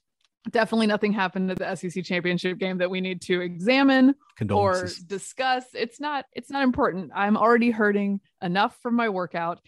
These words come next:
Speaker 1: and we're just gonna skip right past that.
Speaker 2: Okay, no sports.
Speaker 1: And we'll, we'll just, when I have some time to mourn, we can talk about the college football playoffs.
Speaker 2: Sounds good.
Speaker 1: That sound okay?
Speaker 2: Yeah,
Speaker 1: All right.
Speaker 2: that's fine.
Speaker 1: So instead, we're gonna talk about comfort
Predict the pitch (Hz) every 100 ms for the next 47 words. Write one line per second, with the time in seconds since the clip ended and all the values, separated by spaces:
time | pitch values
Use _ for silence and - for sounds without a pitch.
0 | - 240 190 202 202 226 220 - 214 190
1 | - 175 175 180 214 381 - 311 311 -
2 | - 147 135 - - - 95 98 104 -
3 | - 226 233 277 277 - _ _ 427 494
4 | 494 - - 226 _ - 254 269 285 302
5 | 302 - 254 247 214 208 180 202 240 240
6 | 240 226 202 190 190 180 180 170 175 180
7 | 170 160 165 156 151 - 90 - - -
8 | _ _ _ _ _ - - _ _ -
9 | 98 82 - - _ _ 240 240 294 262
10 | 269 269 269 - 151 415 - - 247 -
11 | - 285 277 254 - 302 294 277 240 240
12 | 214 202 180 220 214 190